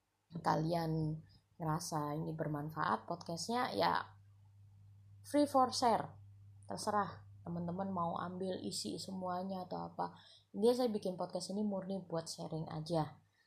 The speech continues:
Jadi kalau misalnya ada teman-teman yang pengen ngambil materinya atau mungkin tertarik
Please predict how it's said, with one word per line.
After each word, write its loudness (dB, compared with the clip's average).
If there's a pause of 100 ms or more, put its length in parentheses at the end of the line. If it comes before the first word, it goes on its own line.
(180)
Jadi -2
kalau 0
misalnya -4
ada 0 (160)
teman-teman -4
yang -4
pengen 0
ngambil 0
materinya -4
atau -4
mungkin -2
tertarik -4